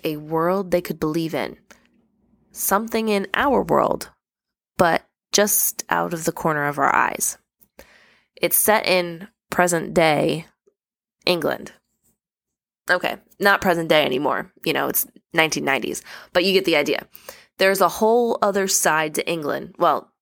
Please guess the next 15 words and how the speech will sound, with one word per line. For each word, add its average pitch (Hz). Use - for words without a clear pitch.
to 208
the 190
world 175
really, 139
that 147
us 170
muggles 165
can't 175
see. -
Come 202
on, -
how 202
many 214
of 190
us -